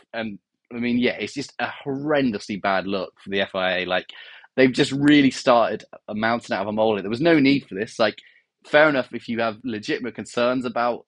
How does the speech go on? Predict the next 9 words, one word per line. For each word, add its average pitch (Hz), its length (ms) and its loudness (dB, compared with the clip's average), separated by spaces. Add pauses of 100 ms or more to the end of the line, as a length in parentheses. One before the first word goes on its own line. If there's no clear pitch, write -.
about 117 460 -2
a 131 80 -4
report, 143 500 2 (280)
do 175 120 0
it 147 60 2
in 117 80 -4
private. 101 460 -4
Like, 101 260 -4 (240)
it's 127 240 -6